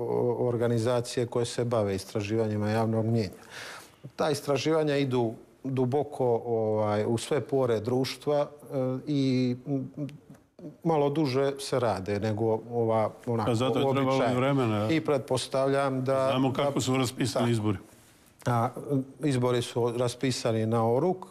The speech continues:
Speaker 1: Ja pretpostavljam da se odmah nakon toga krenulo sa istraživanjima. Isto tako sam ubijeđen da čim budu završeni, e, odnosno dobi-, rezul-,
Speaker 2: Dobijeni
Speaker 1: budu dobijeni
Speaker 2: rezultati.
Speaker 1: rezultati tih istraživanja,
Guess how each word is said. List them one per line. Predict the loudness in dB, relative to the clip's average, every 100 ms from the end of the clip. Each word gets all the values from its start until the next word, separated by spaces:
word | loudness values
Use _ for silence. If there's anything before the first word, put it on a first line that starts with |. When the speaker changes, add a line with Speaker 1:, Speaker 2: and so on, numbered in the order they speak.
| -2
Speaker 1:
Ja | 0 0
pretpostavljam | 0 -2 -2 -4 -2 0 2 2
da | 0 0
se | 0 -2 -4 -2
odmah | 0 2 0 0
nakon | 0 0 -2
toga | 0 2 2 2
krenulo | 2 2 2 2
sa | 0 -2
istraživanjima. | 0 -2 0 2 2 2 2 0 -2 -8 -20 -4
Isto | -2 0 0 -2
tako | 0 -2 0 0 0
sam | 0 0
ubijeđen | 2 2 2 2 2
da | 2 0 -2 -16 -20 -18
čim | -4 0 2
budu | 2 2 2 0 0 -8
završeni, | -4 0 0 0 -2 -2 -2
e, | -4 -8 -12 -12 -6 -4 -2 -2 -4 -2 -2 0
odnosno | 0 0 0 -2 -2 -2
dobi-, | -4 -2 -2
rezul-, | 0 0 0 -2
Speaker 2:
Dobijeni | -2 0 2 2 2
Speaker 1:
budu | 2 2
dobijeni | 2 2 2
Speaker 2:
rezultati. | 2 2 0 0 0 -2
Speaker 1:
rezultati |
tih | -2 -2 -2 -4
istraživanja, | -6 0 0 2 2 2 0